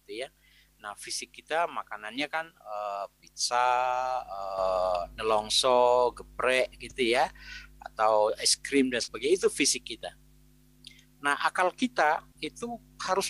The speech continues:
disediakan konsumsinya juga berupa ilmu pengetahuan,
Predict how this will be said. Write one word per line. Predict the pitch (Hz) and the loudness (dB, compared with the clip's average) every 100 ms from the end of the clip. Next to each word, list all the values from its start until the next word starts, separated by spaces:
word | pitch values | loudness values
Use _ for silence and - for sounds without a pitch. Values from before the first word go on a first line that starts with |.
| 160 | -4
disediakan | - - 170 180 | -4 2 0 0
konsumsinya | 180 160 151 151 143 147 139 135 | -2 -2 -2 -4 -4 -4 -4 -2
juga | 143 131 117 - - - - - | -6 -4 -6 -8 -20 -20 -18 -10
berupa | 123 - 160 | -8 -2 0
ilmu | 147 131 131 | 0 -2 -8
pengetahuan, | 123 120 113 107 120 104 | -12 -2 0 2 0 -2